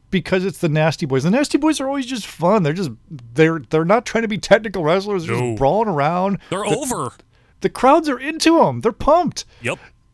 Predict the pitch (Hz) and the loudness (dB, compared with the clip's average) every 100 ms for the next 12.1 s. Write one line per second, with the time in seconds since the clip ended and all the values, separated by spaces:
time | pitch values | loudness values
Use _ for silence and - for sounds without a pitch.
0 | _ 254 302 285 202 - 311 339 - 143 | _ -4 -2 -2 -2 -2 0 0 2 2
1 | 131 135 - _ _ _ _ _ _ - | 4 2 -2 _ _ _ _ _ _ -2
2 | 180 180 _ - - - - - 294 320 | 0 -2 _ -8 -8 -8 -8 -4 -2 0
3 | 233 196 156 240 175 - 92 98 - - | 0 2 4 4 4 2 -6 -6 -8 -18
4 | _ _ _ - 147 156 - 107 110 - | _ _ _ 0 0 0 -4 -2 -2 -4
5 | - 156 - 220 190 - 131 127 - 101 | -6 -4 -2 -2 -2 -4 -4 -6 -4 -4
6 | - 107 107 113 _ 185 233 - _ _ | -4 -6 -6 -6 _ -4 -4 -4 _ _
7 | - 180 277 - 160 120 120 - - _ | 0 4 4 4 2 2 0 -4 -12 _
8 | 135 127 139 156 156 127 135 139 - 120 | -12 -4 0 0 -2 -2 0 0 -2 -2
9 | 110 131 143 135 123 127 127 123 123 107 | 2 2 0 -4 -2 -2 2 2 2 0
10 | 104 107 110 - - - _ 135 156 127 | 0 0 -2 -4 -14 -20 _ -6 -2 -2
11 | 120 143 139 113 123 120 - 120 - 120 | -2 -2 -2 -2 0 0 -2 -4 -4 -4
12 | 117 | -4